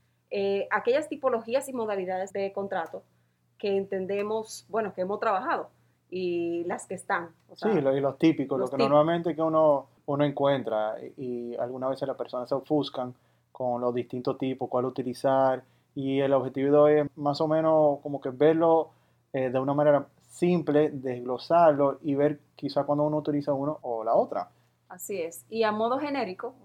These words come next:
Speaker 1: eh, vamos a decir que un contrato es un acuerdo entre dos partes en las que se ponen de acuerdo a un alcance o ciertas, eh, condiciones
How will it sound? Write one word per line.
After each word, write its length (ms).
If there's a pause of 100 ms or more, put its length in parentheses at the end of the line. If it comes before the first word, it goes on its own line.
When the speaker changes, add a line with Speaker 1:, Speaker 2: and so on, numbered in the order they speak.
Speaker 1:
eh, 240
vamos 260
a 60
decir 380 (100)
que 80
un 120
contrato 520 (340)
es 100
un 140
acuerdo 400
entre 220
dos 180
partes 480
en 80
las 140
que 180
se 120
ponen 280
de 60
acuerdo 480 (400)
a 160
un 440
alcance 720 (100)
o 580
ciertas, 840
eh, 260
condiciones 800